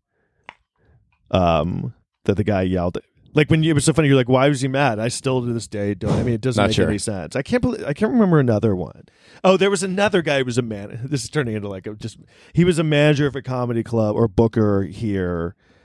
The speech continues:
Speaker 1: years ago, and he was just like, he saw me do well, like, a lot, and I'd done stuff, and just was always shitty to me.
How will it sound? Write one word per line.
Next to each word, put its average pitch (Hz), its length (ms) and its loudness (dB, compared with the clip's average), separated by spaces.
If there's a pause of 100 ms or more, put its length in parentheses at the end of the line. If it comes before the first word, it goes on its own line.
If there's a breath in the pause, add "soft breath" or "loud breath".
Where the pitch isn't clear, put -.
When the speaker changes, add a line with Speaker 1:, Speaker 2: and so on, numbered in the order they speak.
(160)
Speaker 1:
years 131 520 4
ago, 78 540 -4
and 104 140 -4
he 107 100 0
was 101 240 -2
just - 280 -8
like, 92 680 -6 (1600 soft breath)
he 156 100 0
saw 165 320 4
me 170 140 4
do 151 180 4
well, 143 360 4
like, 107 140 -4
a 117 60 -2
lot, 101 500 0
and 123 120 -4
I'd 131 200 0
done 131 280 0
stuff, 67 500 -8
and 98 220 -6
just - 320 0
was 107 160 -2
always 110 1000 2 (640 soft breath)
shitty 151 480 2
to 85 100 -4
me. - 520 -12